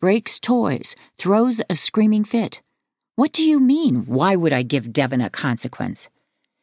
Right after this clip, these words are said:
His behavior is terrible." Wanda looks at me for long moments,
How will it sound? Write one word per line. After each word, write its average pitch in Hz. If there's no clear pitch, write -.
His 262
behavior 220
is 196
terrible." 220
Wanda 185
looks 120
at 113
me 143
for -
long 147
moments, 131